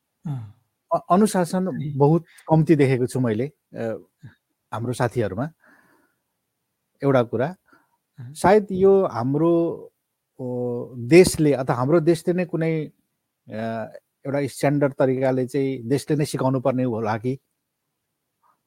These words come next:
Speaker 2: सम्भवतः। मलाई, म सुन्दछु जस्तो दक्षिण कोरियाहरूमा, अ, देशकै एउटा मेनु हुन्छ अरे, देशको
Speaker 1: हाम्रोमा
Speaker 2: ड्रेस
Speaker 1: त पहिला
Speaker 2: हुन्छ अरे।
Speaker 1: अनुशासन भन्ने पुस्तक थियो, पछि हटाए। म सानसानो हुँदाखेरि
Speaker 2: होइन।
Speaker 1: हामीले पढ्नु पनि पर्थ्यो, त्यो नैतिक अनुशासन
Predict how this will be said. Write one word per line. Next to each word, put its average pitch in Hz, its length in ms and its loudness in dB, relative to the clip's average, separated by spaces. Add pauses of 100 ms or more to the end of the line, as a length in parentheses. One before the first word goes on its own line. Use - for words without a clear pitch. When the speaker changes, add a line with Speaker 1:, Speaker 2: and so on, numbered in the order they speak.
(140)
Speaker 2:
सम्भवतः। 120 640 -2 (280)
मलाई, 135 340 0
म 143 180 0
सुन्दछु 147 580 -2
जस्तो 135 260 -4
दक्षिण 131 340 -2
कोरियाहरूमा, 123 680 -2 (680)
अ, 104 100 -8
देशकै 165 460 4
एउटा 151 400 4 (380)
मेनु 147 320 4
हुन्छ 110 260 -2
अरे, 120 280 -2 (500)
देशको 160 380 2
Speaker 1:
हाम्रोमा 190 400 4
Speaker 2:
ड्रेस 277 140 0
Speaker 1:
त - 40 -8
पहिला 277 200 6
Speaker 2:
हुन्छ 277 120 4
अरे। 277 100 0
Speaker 1:
अनुशासन 269 280 -2
भन्ने 208 340 -6
पुस्तक 233 440 -4
थियो, 302 140 0
पछि 269 280 -6
हटाए। 185 580 4
म 220 300 -6
सानसानो 240 480 -6
हुँदाखेरि 214 360 -6
Speaker 2:
होइन। 240 100 -4
Speaker 1:
हामीले 208 180 -4
पढ्नु 226 320 -4
पनि 247 140 -8
पर्थ्यो, 208 280 -6
त्यो 180 120 -10
नैतिक 220 320 -8
अनुशासन 214 520 -8